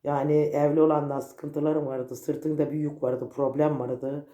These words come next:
Ağır ağır olsa da bitirecek bunları, problemleri ağır ağır olsa da bitirecek. Tatile gidebilirsin. Bir yeri bırakıp bir, mesela bir taşım olabilir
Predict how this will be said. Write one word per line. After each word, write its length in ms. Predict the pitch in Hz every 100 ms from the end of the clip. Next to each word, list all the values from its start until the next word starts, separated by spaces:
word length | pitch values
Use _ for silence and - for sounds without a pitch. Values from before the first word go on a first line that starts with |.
| _ _ _ -
Ağır 240 | 147 170 185
ağır 200 | 160 156
olsa 320 | 160 - 156
da 120 | 156
bitirecek 420 | - 147 - 135
bunları, 300 | 135 139 147
problemleri 560 | - 139 135 139 135 135
ağır 200 | 143 143
ağır 160 | 135
olsa 280 | 131 131 156
da 100 | 160
bitirecek. 600 | - 147 120 - 127 123 - _ _ _ _ _ _ _ _ _ _ _ _ _ _ _ _ _ _ _ _ _ _ _ _ _ _ _
Tatile 440 | - 165 165 170
gidebilirsin. 960 | 165 160 151 143 139 - 147 143 156 - _ _ _ -
Bir 140 | 175
yeri 360 | 175 175 160 160
bırakıp 480 | 160 156 156 - 170
bir, 140 | 175 - - _ _ _ _ _
mesela 360 | 123 156 151
bir 200 | 151 156
taşım 380 | - 147 - 175
olabilir 540 | 151 135 127 139 156